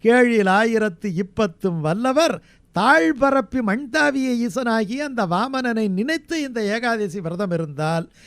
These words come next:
ஒரு அற்புதமான வாழ்க்கையை பெறலாம்"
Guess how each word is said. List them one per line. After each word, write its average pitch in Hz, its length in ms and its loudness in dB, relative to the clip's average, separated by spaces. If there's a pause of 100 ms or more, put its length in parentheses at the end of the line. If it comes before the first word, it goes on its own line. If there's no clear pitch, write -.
(200)
ஒரு 220 160 2
அற்புதமான 247 760 0
வாழ்க்கையை 208 680 -2
பெறலாம்" 208 760 0